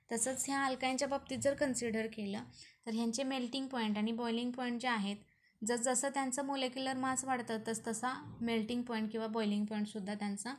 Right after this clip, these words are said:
वाढतो. ओके, म्हणजे जसजशी कार्बनची चेन वाढणार, तसतसं त्याचं मॉलिक्युलर मास वाढणार आणि मॉलिक्युलर मास जसं वाढेल, तसं त्याचं मो-, मेल्टिंग पॉइंट आणि बॉइलिंग पॉइंटसुद्धा इन्क्रीज होणार आहे, obviously. म्हणजे same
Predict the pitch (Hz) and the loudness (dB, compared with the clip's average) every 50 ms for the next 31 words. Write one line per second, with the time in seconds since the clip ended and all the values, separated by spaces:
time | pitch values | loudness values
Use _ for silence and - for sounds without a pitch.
0 | - _ _ _ _ _ _ _ _ _ - 247 269 262 247 214 214 - 180 160 | -12 _ _ _ _ _ _ _ _ _ -2 4 4 6 6 4 2 -2 -6 -6
1 | - - - _ _ _ _ _ _ - - 208 214 262 254 247 233 220 226 208 | -6 -10 -18 _ _ _ _ _ _ -8 -6 -4 -4 -2 0 2 2 2 2 2
2 | 226 226 214 233 226 226 247 233 247 240 220 208 214 220 220 220 233 233 220 - | 0 0 0 0 -2 -2 -2 0 0 0 0 2 0 0 0 -2 -4 -4 -4 -2
3 | 240 233 226 226 226 226 220 220 233 285 302 - - - _ _ _ _ _ - | -2 0 0 0 0 0 0 -2 -2 -4 -4 -8 -14 -20 _ _ _ _ _ -4
4 | 214 208 - 220 214 - 226 214 226 220 220 240 233 233 240 240 240 226 - 247 | -4 -2 -2 -2 -2 -2 0 0 0 0 0 0 -2 0 2 4 4 4 4 2
5 | 233 233 233 233 233 233 214 - 247 240 226 226 240 262 277 - - - _ _ | 0 0 0 0 0 0 0 0 -2 -2 0 0 -2 -2 -4 -6 -12 -20 _ _
6 | _ _ - 208 208 208 220 220 233 226 226 240 240 247 240 233 240 247 240 233 | _ _ -2 2 4 4 6 6 4 4 2 2 2 2 2 4 4 4 4 4
7 | 254 240 - 262 254 254 247 240 196 180 175 175 180 - 202 202 - 220 214 220 | 2 2 4 4 6 6 6 6 6 4 2 -2 -4 0 2 2 2 2 2 0
8 | 214 214 - 233 269 302 - - _ _ _ _ _ _ _ - - _ _ - | 0 2 0 -2 -2 -4 -8 -14 _ _ _ _ _ _ _ -20 -20 _ _ -2
9 | 226 226 233 226 220 - 208 226 226 220 226 240 233 220 233 226 214 208 208 214 | 2 4 4 4 4 4 6 6 6 6 6 2 0 0 0 2 2 2 2 2
10 | 214 240 233 233 233 214 208 202 202 202 208 196 202 196 - 190 180 190 220 294 | 0 2 4 4 4 6 4 2 0 0 0 -2 -2 -2 -4 -4 -4 -6 -6 -6
11 | - - _ _ _ - _ _ _ - 285 277 269 - 240 226 220 - 202 185 | -8 -12 _ _ _ -20 _ _ _ 0 0 0 2 4 4 4 4 4 4 2
12 | 180 170 170 156 - 214 226 220 208 220 233 226 226 - 180 180 190 190 208 233 | 2 0 -2 -2 0 2 2 2 4 6 6 6 4 2 -2 -4 -4 -2 0 0
13 | 226 - - 254 247 269 269 | 0 2 4 4 4 4 4